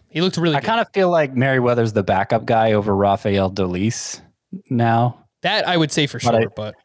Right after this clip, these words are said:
Speaker 2: but I would not, uh, I would not say Romano's job is in jeopardy. You know, if he goes out and blows a save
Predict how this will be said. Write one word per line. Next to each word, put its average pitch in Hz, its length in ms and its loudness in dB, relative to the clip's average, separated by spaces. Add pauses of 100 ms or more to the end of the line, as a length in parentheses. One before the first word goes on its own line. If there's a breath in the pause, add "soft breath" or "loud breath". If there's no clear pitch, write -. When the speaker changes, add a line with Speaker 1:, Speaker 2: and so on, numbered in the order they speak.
(220)
Speaker 2:
but 123 240 -2
I 120 100 2
would 117 240 2
not, 107 420 2
uh, 92 280 2
I 101 60 -2
would 101 180 0
not 92 220 0
say 101 180 0
Romano's 95 560 0
job 95 280 0
is 98 120 -4
in 92 120 0
jeopardy. 87 600 -4 (760)
You 160 80 -2
know, 82 220 -12 (120)
if 139 80 -8
he 117 60 -2
goes 117 200 2
out 110 100 2
and 101 80 -2
blows 107 240 0
a 98 40 -6
save 104 540 0